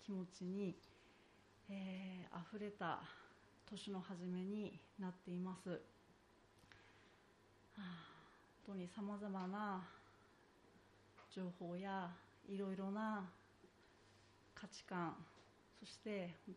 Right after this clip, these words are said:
当に先が見えないという不安に溢れていますけれども、私たちは主イエスキリス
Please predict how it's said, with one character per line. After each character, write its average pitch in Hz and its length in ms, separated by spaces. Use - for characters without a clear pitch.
当 196 60
に 180 240
先 196 220
が 196 140
見 185 180
え 190 80
な 214 180
い 226 140
と 202 80
い 170 80
う 170 140
不 185 80
安 165 260
に 196 280
溢 175 160
れ 226 120
て 220 140
い 196 80
ま 196 160
す 196 120
け 208 100
れ 180 120
ど 175 120
も、 180 320
私 214 220
た 233 140
ち 214 160
は 196 420
主 226 240
イ 202 80
エ 196 80
ス 185 120
キ 196 120
リ 185 80
ス - 60